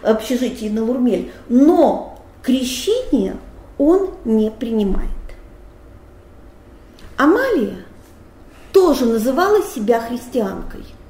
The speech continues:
но крещение не принимала, э, и объясняла это тем, что она не хочет,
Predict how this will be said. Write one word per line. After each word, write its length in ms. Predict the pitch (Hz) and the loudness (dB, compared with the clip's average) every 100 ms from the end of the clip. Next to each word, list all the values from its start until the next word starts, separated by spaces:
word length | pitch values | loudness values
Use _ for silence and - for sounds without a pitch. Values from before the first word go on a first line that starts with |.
| - - - - - - | -20 -20 -20 -20 -20 0
но 420 | 254 311 240 - | 4 6 4 0
крещение 840 | - 262 254 - 269 220 196 185 - | -2 -4 -4 -2 0 0 2 0 0
не 220 | 220 220 | 0 0
принимала, 680 | - 208 202 214 302 349 415 - - - - - - - - - - - | 0 -2 -2 0 2 0 0 -4 -10 -16 -20 -20 -20 -20 -20 -20 -20 -10
э, 180 | - 226 | -4 -2
и 100 | 269 | 0
объясняла 500 | 311 294 - 466 440 | -2 -2 -4 -2 0
это 240 | 415 - 320 | 0 0 -4
тем, 240 | - 370 | -2 -4
что 240 | - 302 - | -4 -8 -2
она 300 | 269 285 277 | 0 0 -2
не 160 | 254 269 | -2 -2
хочет, 480 | 269 349 370 - | -2 -2 -2 -4